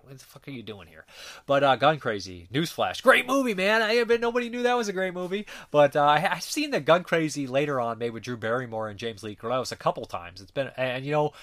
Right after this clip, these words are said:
it's okay. It doesn't really stand in my head. Not like this one. This one will stay with me forever. Love the leads, too. Everybody in here was great. Good stuff. Well acted. Everything was good stuff.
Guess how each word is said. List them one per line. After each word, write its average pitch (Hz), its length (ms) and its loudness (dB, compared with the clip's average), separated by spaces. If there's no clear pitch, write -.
it's 156 140 -4
okay. 175 380 -2
It 127 80 -14
doesn't 147 220 0
really 127 160 -6
stand 127 260 -4
in 120 60 -8
my 104 140 -6
head. 104 260 -8
Not 127 180 -4
like 113 220 -4
this - 180 -14
one. 92 140 -16
This 127 180 -8
one 113 200 -8
will 101 80 -12
stay 107 180 -10
with 95 140 -12
me 98 100 -18
forever. 98 500 -10
Love 131 220 2
the 123 80 -8
leads, 117 340 -8
too. 110 140 -8
Everybody 104 380 -10
in 95 80 -18
here 92 140 -18
was 90 120 -20
great. 90 280 -16
Good 104 180 -14
stuff. 90 380 -12
Well 107 200 -4
acted. 95 300 -8
Everything 101 300 -16
was 92 100 -18
good 101 160 -18
stuff. - 260 -14